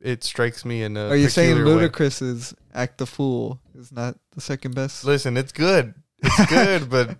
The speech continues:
Speaker 1: it just doesn't.
Speaker 2: What about Bandoleros?
Speaker 1: Bandoleros is top three.
Speaker 2: Yeah.
Speaker 1: I, that's, I think that's my
Speaker 2: No, I, I do
Speaker 1: personal
Speaker 2: like
Speaker 1: favorite.
Speaker 2: Bandoleros.
Speaker 1: I like Bandoleros more than Danza Kuduro, just 'cause
Speaker 2: I
Speaker 1: Danza
Speaker 2: like
Speaker 1: Kuduro got played out a lot.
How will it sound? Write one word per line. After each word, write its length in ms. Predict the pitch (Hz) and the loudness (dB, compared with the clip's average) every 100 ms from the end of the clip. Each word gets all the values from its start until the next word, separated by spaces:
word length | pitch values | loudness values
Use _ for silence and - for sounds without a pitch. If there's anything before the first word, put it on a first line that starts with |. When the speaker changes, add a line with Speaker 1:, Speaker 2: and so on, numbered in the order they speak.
| - | -8
Speaker 1:
it 120 | 123 | -6
just 200 | 123 127 | -6 -2
doesn't. 320 | 135 131 127 | 2 2 2
Speaker 2:
What 100 | 131 135 | 2 4
about 220 | 131 127 | 4 4
Bandoleros? 1040 | 127 127 120 123 120 117 120 - - - _ _ 135 | 2 2 2 2 2 -2 -4 -10 -12 -16 _ _ 0
Speaker 1:
Bandoleros 680 | 143 160 160 170 196 180 | 2 4 4 4 4 0
is 240 | 151 131 123 _ _ | -4 -6 -10 _ _
top 400 | - 139 135 _ _ - | 0 0 0 _ _ -6
three. 300 | 127 131 156 _ _ _ _ | -4 -4 -6 _ _ _ _
Speaker 2:
Yeah. 120 | 185 202 | -6 0
Speaker 1:
I, 120 | 147 | 0
that's, 320 | 139 160 - 139 - | 2 2 0 -8 -4
I 120 | 127 | -4
think 160 | 170 233 | -2 -2
that's 220 | 175 - | -4 -2
my 320 | 120 131 139 | -2 0 2
Speaker 2:
No, 60 | 123 | 2
I, 120 | 127 | 2
I 40 | |
do 60 | 147 | 2
Speaker 1:
personal 380 | 147 143 151 135 | 2 2 2 2
Speaker 2:
like 160 | 127 | 2
Speaker 1:
favorite. 320 | 135 120 117 | 0 0 -2
Speaker 2:
Bandoleros. 340 | 117 117 117 123 | -2 -6 -6 -4
Speaker 1:
I 40 | |
like 160 | 139 147 | -2 0
Bandoleros 580 | 143 127 113 120 117 113 | -2 -2 -2 -2 -2 -4
more 240 | 113 110 | -4 -2
than 520 | 107 104 104 98 - _ _ _ _ | -4 -6 -8 -12 -18 _ _ _ _
Danza 340 | 113 113 - 127 | -8 -6 -4 -6
Kuduro, 580 | - 131 165 208 285 - | -6 -4 -2 -2 -4 -4
just 200 | 143 - | -6 -2
'cause 140 | 151 | -2
Speaker 2:
I 40 | 127 | 0
Speaker 1:
Danza 220 | 143 147 | 2 2
Speaker 2:
like 80 | 160 | 0
Speaker 1:
Kuduro 300 | 139 143 135 | 0 2 2
got 220 | 127 123 | 2 0
played 220 | 135 120 | -2 0
out 260 | 110 123 - | 0 -2 -6
a 100 | 117 | -10
lot. 340 | 123 120 123 | -10 -12 -14